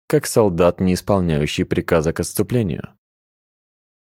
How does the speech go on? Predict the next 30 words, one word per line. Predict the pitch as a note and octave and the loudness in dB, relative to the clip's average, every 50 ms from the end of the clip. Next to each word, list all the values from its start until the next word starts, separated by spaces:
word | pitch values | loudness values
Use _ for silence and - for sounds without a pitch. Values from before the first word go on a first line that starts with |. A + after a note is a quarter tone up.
| _ _ _ - | _ _ _ -2
Итак, | F#2+ F2 - - C#2+ - - - - | -2 -2 0 -2 -4 -4 -4 -6 -2
если | - F#2+ G#2 A2 - - A#2+ | 0 2 2 2 2 2 2
он | A2+ G#2+ G#2 | 2 2 2
позволяет | - A2 G2+ G2 G#2 G2+ G2 G2+ G#2 G2+ F#2+ E2+ | 2 2 2 4 4 4 6 6 6 6 4 2
заключить | E2+ F#2 - - F#2+ F2+ - G#2 F#2+ | 0 -2 0 0 -2 0 0 -2 -4
себя | - - F#2 E2 F#2 E2+ | -2 -2 0 2 2 2
в | F2+ | 2
известные | E2+ E2 E2+ F2+ D#2+ - F#2+ F2+ E2 | 0 0 -2 -2 -2 -2 -2 0 0
границы, | F2 F2+ F2+ F#2 G2 G2+ F#2 - - - - - - - _ _ | 0 0 2 2 0 0 -2 -6 -10 -12 -14 -18 -20 -20 _ _
то | - B2 B2 - | -4 -2 -2 0
это | B2+ B2+ B2 - B2 | -2 -2 0 0 0
уже | A2+ G#2+ F#2+ F#2+ F#2 | 0 2 2 2 2
не | F#2+ G2 | 2 0
гнев, | G2 A#2+ B2 G2 D2 - - - _ _ _ _ _ _ _ _ - | 0 0 -2 -2 -4 -4 -10 -18 _ _ _ _ _ _ _ _ -2
и | A#2+ | 2
надо | B2 B2+ B2+ A#2+ G#2 F#2+ | 2 4 2 2 2 4
называть | F2+ F2+ E2+ D#2+ E2+ D#2 D#2+ D#2+ D2+ - | 4 2 4 2 2 2 2 2 2 0
его | - E2 D2 D#2 | 0 0 0 0
каким-либо | - A#2 A#2 - D3 C#3 B2+ A#2 G#2+ F2+ G#2 | 0 -2 -2 0 -2 0 0 0 2 2 2
другим | F2 G2 G2 F#2+ F#2+ A#2 A2+ | 2 2 0 0 0 -2 -4
именем, | - - D#2+ D2 C#2 C#2 C#2 - - - - _ _ _ _ _ _ | -2 -2 -2 -2 -2 -4 -4 -6 -8 -12 -16 _ _ _ _ _ _
ибо | - F#2+ D#2 E2+ D#2+ | -2 0 0 0 2
под | - F2+ D#2 | 2 0 0
гневом | E2 D#2+ E2+ E2 E2 E2+ E2 E2+ D#2+ D#2+ | 2 0 0 0 0 0 0 0 0 2
я | F2 G2+ A#2 | 2 2 2
понимаю | A#2+ - B2+ A#2+ A#2 A2+ A2+ A2 G#2 F#2+ | 2 0 0 0 0 2 2 2 2 0
чувство | G2 - - G#2 F#2+ - - F#2+ | 0 -2 -2 -4 -2 -2 -2 0
необузданное | F2+ F2+ F2 F2 D#2+ D2 F2+ F#2 F2 E2+ F#2+ F2 E2+ E2+ E2+ E2 D#2+ | 2 2 2 2 2 0 0 0 0 0 0 0 0 0 0 -2 -2
и | - - A2 | -4 -4 -4
неуправляемое. | G#2+ G2+ F#2 E2 - - F2+ F#2 A2 A#2+ A#2 F#2 D2+ D2 C2+ - - - - | -2 -2 -2 -2 0 0 0 0 0 0 0 0 -2 -4 -6 -8 -10 -16 -20